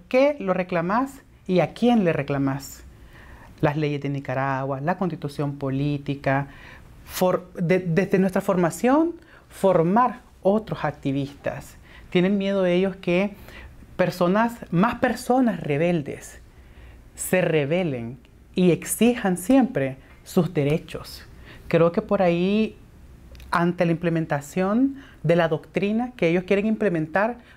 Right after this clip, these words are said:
no quieren que los nicaragüenses estemos fortalecidos en conocimientos y no quieren que tengamos una sociedad rebelde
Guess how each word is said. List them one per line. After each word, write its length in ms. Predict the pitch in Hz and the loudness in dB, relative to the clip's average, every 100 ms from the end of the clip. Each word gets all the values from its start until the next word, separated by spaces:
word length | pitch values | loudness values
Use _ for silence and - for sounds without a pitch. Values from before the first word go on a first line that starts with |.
| - | -6
no 160 | 151 | -4
quieren 240 | 151 170 196 | 0 0 2
que 100 | 226 | 0
los 100 | 226 | 0
nicaragüenses 720 | 240 220 220 233 254 277 285 | 4 4 4 0 0 -2 0
estemos 580 | 165 - 185 214 269 277 - - - - | -6 0 2 6 4 2 -12 -20 -20 -20
fortalecidos 840 | - 190 190 190 165 147 - 226 240 | -4 -2 0 0 -2 -2 -2 0 0
en 140 | 247 | -2
conocimientos 1040 | 214 190 175 147 185 240 180 - 113 - - - - - - - - - - | -2 -2 -4 -4 -2 -2 -2 -6 -12 -14 -20 -20 -20 -20 -20 -20 -20 -18 -2
y 460 | 165 165 175 185 165 | 2 4 4 4 4
no 200 | 160 156 | 4 4
quieren 260 | 170 165 175 | 2 2 2
que 100 | 185 | 0
tengamos 840 | 175 160 151 147 160 175 185 185 - - - | 2 2 2 2 2 4 4 2 -6 -16 0
una 220 | 160 170 | 4 4
sociedad 420 | 180 180 160 143 | 4 2 4 2
rebelde 560 | 156 151 175 185 131 131 | 2 0 0 -2 -10 -12